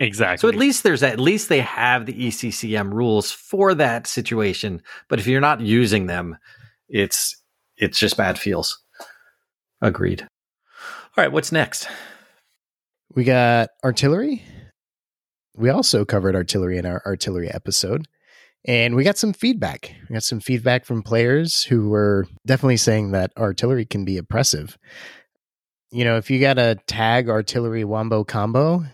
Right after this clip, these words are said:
Speaker 3: you know, it just, it's picking units up off the table.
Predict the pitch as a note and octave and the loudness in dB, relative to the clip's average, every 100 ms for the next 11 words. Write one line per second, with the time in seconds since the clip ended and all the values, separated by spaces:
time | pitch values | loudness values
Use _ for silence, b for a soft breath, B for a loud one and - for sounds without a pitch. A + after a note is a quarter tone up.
0 | - - G2 G2+ G2+ G2+ G2+ G2+ - - | -16 -8 -2 2 2 2 2 0 -4 -6
1 | G#2+ G2 G2+ - F#2 - - _ - F#2 | -2 -2 -2 -4 -2 0 0 _ -8 -4
2 | - - A#2+ - A2+ A2 A2+ A2 - A2 | -4 -2 -2 0 2 2 2 2 0 0
3 | G#2 G#2+ - - G#2+ A2+ C#3+ | 0 -2 -4 -4 -2 0 0